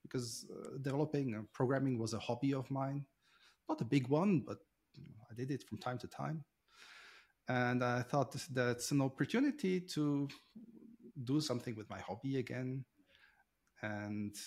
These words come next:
I have seen that big community on the WordPress repository. So I thought, "Okay, uh, let's put it as open source into the WordPress repository. And the deal will be, I'll give it away for free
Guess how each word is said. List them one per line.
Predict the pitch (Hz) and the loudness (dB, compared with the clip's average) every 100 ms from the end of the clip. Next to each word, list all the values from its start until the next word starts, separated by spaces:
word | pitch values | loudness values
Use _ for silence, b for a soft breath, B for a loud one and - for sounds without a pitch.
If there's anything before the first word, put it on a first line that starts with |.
| - - | -14 -12
I | 101 104 | -8 -6
have | 95 98 | -8 -8
seen | - 151 156 | -4 0 2
that | 120 110 - - - 151 - 127 | 0 -2 -6 -14 -12 -12 -10 -4
big | 131 156 - | -2 -2 -4
community | 127 117 135 190 190 196 | 0 2 2 0 -2 0
on | 139 | 2
the | 110 | 2
WordPress | 101 110 - 110 | 0 -4 -4 -6
repository. | 104 - 117 131 170 170 190 | -6 -2 -2 -2 -2 -2 -2
So | 175 170 | -4 -6
I | 190 | -6
thought, | - - | -8 -10
"Okay, | - 120 | -10 -8
uh, | - - 107 | -8 -8 -12
let's | 107 - - _ _ _ _ _ _ _ _ _ - | -8 -8 -8 _ _ _ _ _ _ _ _ _ -6
put | 139 | -2
it | 139 117 - - - - | 0 0 -4 -10 -10 -8
as | 107 113 | -6 -4
open | 127 135 | -2 -2
source | - 123 135 156 - - - - - | 0 0 2 0 -2 -4 -8 -12 -4
into | 123 - | -4 -2
the | 117 | -4
WordPress | 110 117 117 110 | -4 -4 -6 -6
repository. | 107 131 139 147 139 135 139 B B B B B | -4 -2 -2 -2 -2 -2 -4 B B B B B
And | 127 | 0
the | 120 | 4
deal | 120 165 | 8 8
will | 135 135 | 8 6
be, | 113 131 131 123 - B B B _ - | 4 4 4 2 -2 B B B _ -6
I'll | 120 160 | 0 2
give | 139 131 | 4 4
it | 127 | 4
away | 123 127 | 4 2
for | 123 123 | -2 -4
free | - 185 226 | 2 2 2